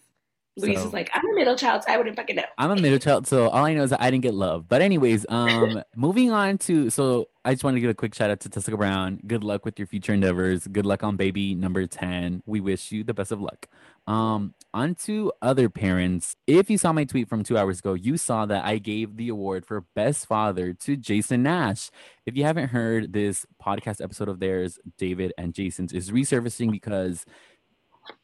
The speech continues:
Speaker 2: Jason was explaining to David that, because apparently they all live together. I, from my, from what I assume, Jason is, you know, mooching off of David because we know David has hundreds and thousands and probably millions at this point. But anyways,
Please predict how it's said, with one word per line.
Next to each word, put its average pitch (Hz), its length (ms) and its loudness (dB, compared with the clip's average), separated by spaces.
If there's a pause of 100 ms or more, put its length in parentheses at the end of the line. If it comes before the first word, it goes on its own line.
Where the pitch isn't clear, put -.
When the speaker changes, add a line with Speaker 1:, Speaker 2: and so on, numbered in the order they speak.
(100)
Speaker 2:
Jason 160 380 2
was 180 120 2
explaining 135 360 0
to 131 100 -2
David 101 440 -2
that, 90 480 -4 (720)
because 107 220 -2
apparently 165 460 0
they 120 140 2
all 110 120 4
live 104 140 0
together. 120 400 0
I, 101 140 0 (160)
from 104 140 -2
my, 92 240 -2
from 101 140 0
what 101 120 4
I 95 40 2
assume, 98 720 -2 (600)
Jason 95 640 -4 (140)
is, 85 460 -6
you 90 140 -6
know, 55 120 -12
mooching 95 400 -4
off 87 160 -6
of 85 100 -12
David 123 320 0
because 104 200 -8
we 95 60 -2
know 90 120 0
David 90 380 -4
has 85 420 -6 (280)
hundreds 104 360 -2
and 90 120 -4
thousands 92 340 0
and 85 100 -4
probably 165 220 2
millions 127 300 4
at 95 100 0
this 90 140 -4
point. 95 220 -6
But 90 160 -2
anyways, 104 480 2